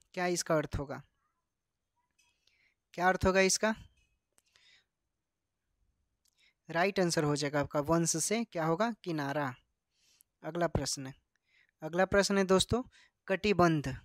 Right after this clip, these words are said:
कटिबंध से कटिबद्ध दिया है, शब्द युग्म का अर्थ बताना है आपको। ऑप्शन आपके सामने है, ऑप्शन देख लेते हैं।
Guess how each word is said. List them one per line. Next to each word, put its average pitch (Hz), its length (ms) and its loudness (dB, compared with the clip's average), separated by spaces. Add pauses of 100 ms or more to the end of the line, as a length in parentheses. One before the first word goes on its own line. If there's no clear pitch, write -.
(440)
कटिबंध 190 460 0
से 202 220 -2
कटिबद्ध 170 600 0
दिया 180 420 -6
है, 190 160 -6 (840)
शब्द 180 300 2
युग्म 185 240 6
का 175 140 2
अर्थ 165 200 2
बताना 180 340 2
है 180 140 2
आपको। 202 320 -2 (460)
ऑप्शन 185 320 -2
आपके 180 220 0
सामने 185 360 2
है, 202 200 -2 (420)
ऑप्शन 185 300 -2
देख 190 160 2
लेते 190 220 0
हैं। 214 160 -2